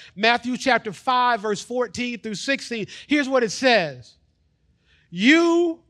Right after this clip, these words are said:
are the light of the world. A city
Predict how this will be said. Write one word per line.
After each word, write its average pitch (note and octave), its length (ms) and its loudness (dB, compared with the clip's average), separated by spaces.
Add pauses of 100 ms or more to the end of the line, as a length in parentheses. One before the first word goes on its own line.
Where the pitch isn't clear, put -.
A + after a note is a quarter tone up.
are A#3+ 140 4
the A#3 80 0
light C#4 380 4
of B3 80 0
the B3 60 0
world. A3+ 800 0 (1400)
A G3+ 140 0
city E4 800 2